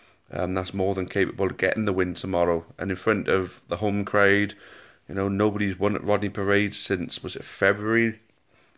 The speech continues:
so it's a, it's a long time for us to, to go unbeaten at home. So I don't think a team that's currently sitting in sixteenth place is going to come and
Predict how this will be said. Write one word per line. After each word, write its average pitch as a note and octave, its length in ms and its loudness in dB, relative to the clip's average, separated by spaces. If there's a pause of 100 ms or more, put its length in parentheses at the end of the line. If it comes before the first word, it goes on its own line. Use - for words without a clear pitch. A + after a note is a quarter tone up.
so F2+ 320 -2
it's - 160 -2
a, - 40 0 (140)
it's F#2+ 120 -4
a G2 60 2
long A#2+ 280 2
time B2 320 2
for G#2 180 -2
us - 180 -4
to, G2+ 440 0
to G2 100 -8
go G#2 180 2
unbeaten G2 340 -4
at - 120 -6
home. F#2+ 280 -2 (520)
So F#2+ 340 -4
I - 60 -2
don't G#2 220 -4
think G2 340 -2
a - 60 -16
team G2 260 -6
that's F#2 160 -8
currently G2+ 280 -4
sitting - 320 -10
in F#2+ 80 -4
sixteenth - 640 -8
place - 440 -2 (640)
is F#2 220 0
going F#2+ 280 -2
to - 60 -10
come F#2+ 380 -4 (120)
and F2+ 460 -2